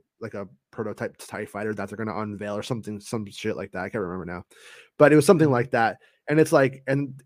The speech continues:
Speaker 1: there's, like, kind of a fun story thing in the sense that it, Ezra, Luke, and Leia are all born on Empire Day, basically.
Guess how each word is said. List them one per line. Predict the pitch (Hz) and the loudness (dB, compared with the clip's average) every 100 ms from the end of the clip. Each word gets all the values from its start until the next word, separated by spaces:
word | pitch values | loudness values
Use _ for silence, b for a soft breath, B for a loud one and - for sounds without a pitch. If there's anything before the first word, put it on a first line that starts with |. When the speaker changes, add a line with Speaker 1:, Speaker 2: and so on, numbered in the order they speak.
| - | -4
Speaker 1:
there's, | 135 156 | 2 4
like, | 151 | 4
kind | 147 175 | 2 2
of | 180 | 4
a | 139 | 2
fun | - 147 143 | 2 2 0
story | 135 127 131 135 | -2 0 2 2
thing | 135 135 131 | 0 -2 -2
in | |
the | 123 | -4
sense | 110 123 117 | -4 -6 -4
that | 123 110 | -4 -2
it, | 120 113 | -6 -6
Ezra, | 123 120 113 131 123 120 113 _ _ _ _ _ _ _ | -4 -4 2 2 2 -2 -6 _ _ _ _ _ _ _
Luke, | 135 143 139 | 0 0 0
and | 123 | -2
Leia | 117 117 117 120 113 | -2 -2 -2 -4 -4
are | 113 | -4
all | 113 117 107 _ - | 0 0 -2 _ -4
born | 113 110 107 | -2 -2 -4
on | 101 101 | -6 -8
Empire | 101 98 82 80 | -10 -10 -10 -10
Day, | - 67 - | -12 -16 -16
basically. | 78 - _ 50 | -18 -18 _ -20